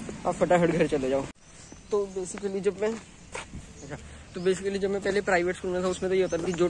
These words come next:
time दिया हुआ है, उसी पे स्कूल leave कर सकते हो। और यहाँ पे जैसा ही आपका practical ख़त्म हो गया, आप जाओ भाई। तो ये बड़ा सही है, मतलब ये government वाले ना ज़्यादा ऐसे formality वगैरह कुछ नहीं करते,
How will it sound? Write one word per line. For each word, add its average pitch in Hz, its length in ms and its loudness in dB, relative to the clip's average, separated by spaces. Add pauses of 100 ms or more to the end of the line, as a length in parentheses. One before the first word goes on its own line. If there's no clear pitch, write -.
time 180 200 4
दिया 165 200 6
हुआ 170 140 4
है, 180 60 6
उसी 170 280 -2
पे 165 100 -2
स्कूल 156 220 -2
leave 151 240 -2
कर 147 80 -2
सकते 139 280 -8
हो। 156 80 -2 (360)
और 175 140 4
यहाँ 175 300 4
पे 190 100 0
जैसा 170 280 2
ही 170 60 2
आपका 170 220 0
practical 165 500 -2
ख़त्म - 120 -6
हो 147 100 0
गया, 147 120 0
आप 151 60 0
जाओ 131 260 0
भाई। 131 180 -2 (420)
तो 180 60 -2
ये 185 100 6
बड़ा 190 140 4
सही 175 120 -2
है, 175 80 2
मतलब 220 140 6
ये 220 200 6
government 180 360 4
वाले 185 160 2
ना 208 60 2
ज़्यादा 180 220 2
ऐसे 180 160 -2
formality 170 520 0
वगैरह 170 300 2
कुछ 165 200 -10
नहीं 180 120 0
करते, 147 240 -4